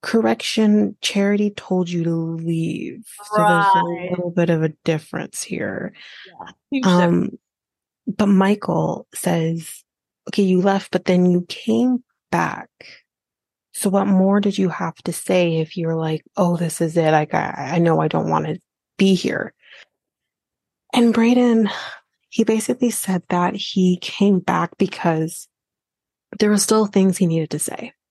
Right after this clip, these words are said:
Speaker 1: What did you
Speaker 2: What did
Speaker 1: say?
Speaker 2: he say?
Speaker 1: What did he say?
Speaker 2: <laughs>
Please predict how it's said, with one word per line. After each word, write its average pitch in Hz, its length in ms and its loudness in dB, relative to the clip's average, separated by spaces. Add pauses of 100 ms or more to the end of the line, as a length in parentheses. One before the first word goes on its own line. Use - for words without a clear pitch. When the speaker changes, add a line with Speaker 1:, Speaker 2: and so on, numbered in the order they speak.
(1600)
Speaker 1:
What 214 300 0
did 269 200 -2
you 277 140 2
Speaker 2:
What 247 120 2
did - 80 -4
Speaker 1:
say? - 160 0
Speaker 2:
he - 60 -8 (120)
say? - 40 -12 (400)
Speaker 1:
What 320 240 -6
did 240 120 2
he 233 140 0
say? 247 460 -2
Speaker 2:
<laughs> - 40 -8